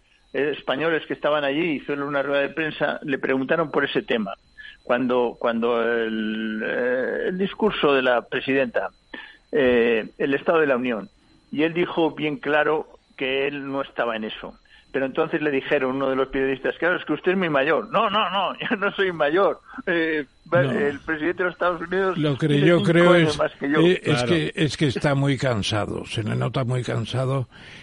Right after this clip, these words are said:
Speaker 2: y además ha tenido
Speaker 1: Pero
Speaker 2: una posición belicosa
Speaker 1: es difícil.
Speaker 2: que no se merece
Speaker 1: Yo
Speaker 2: Zelensky, ni siquiera humanamente comparando los temas. Porque Zelensky,
Speaker 1: Pero
Speaker 2: cuando sea necesario,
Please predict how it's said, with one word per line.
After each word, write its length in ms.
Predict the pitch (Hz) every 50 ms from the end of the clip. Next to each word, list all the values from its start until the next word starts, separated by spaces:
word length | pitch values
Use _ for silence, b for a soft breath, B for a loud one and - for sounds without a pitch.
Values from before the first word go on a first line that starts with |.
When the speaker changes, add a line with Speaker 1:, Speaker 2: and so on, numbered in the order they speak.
| B B
Speaker 2:
y 80 | 143 135
además 400 | 135 143 143 147 160 156 - -
ha 80 | 151
tenido 360 | 123 - 160 151 156 151 147 147
Speaker 1:
Pero 120 | 147 143
Speaker 2:
una 120 | 147 131
posición 640 | - 151 135 - 143 139 110 117 131 143 139 123 107 - B B B B B B 127 135
belicosa 800 | 135 131 135 135 131 113 - 170 170 165 - 170 165 180 180 180
Speaker 1:
es 60 | 185
difícil. 300 | - - 120 107 101 110
Speaker 2:
que 160 | - 151 143
no 160 | 139 156 165 151
se 180 | - 165 165
merece 420 | 147 143 147 147 151 151 127 127 151 165
Speaker 1:
Yo 20 |
Speaker 2:
Zelensky, 840 | - - 151 135 143 151 160 160 156 - - - 170 175 180 165 - B B B B B B
ni 160 | B 143 139 117
siquiera 640 | 95 135 135 107 143 156 160 165 175 180 180 170 165
humanamente 800 | 156 139 143 151 156 160 160 160 156 160 160 156 151 - 156
comparando 600 | - 165 151 143 127 143 143 143 147 147 147 143 139
los 240 | 135 131 123 - -
temas. 460 | - 117 101 95 95 90 - - - B B B B B B
Porque 300 | B 139 127 - 156 143
Zelensky, 680 | - 131 143 139 151 165 175 - - - 175 175 175 151 - - -
Speaker 1:
Pero 220 | 175 175 185 165 - - -
Speaker 2:
cuando 500 | - 160 151 156 151 156 156 156 156 139
sea 300 | - - 175 185 185 180
necesario, 760 | 180 180 151 143 165 139 131 170 175 175 180 190 190 170